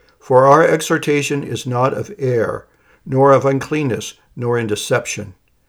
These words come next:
But even as we have been approved by God to be entrusted with the good news,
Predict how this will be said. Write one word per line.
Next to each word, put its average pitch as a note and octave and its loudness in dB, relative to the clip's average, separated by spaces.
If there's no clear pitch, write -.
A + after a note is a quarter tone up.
But B2 -4
even D#3 0
as C3+ 0
we C#3+ -2
have B2+ 0
been B2 2
approved C#3+ -4
by C#3+ 2
God G2+ 0
to A#2 -8
be A#2 -10
entrusted C#3 -2
with C3 -4
the C3+ -6
good C3+ -2
news, G2+ -6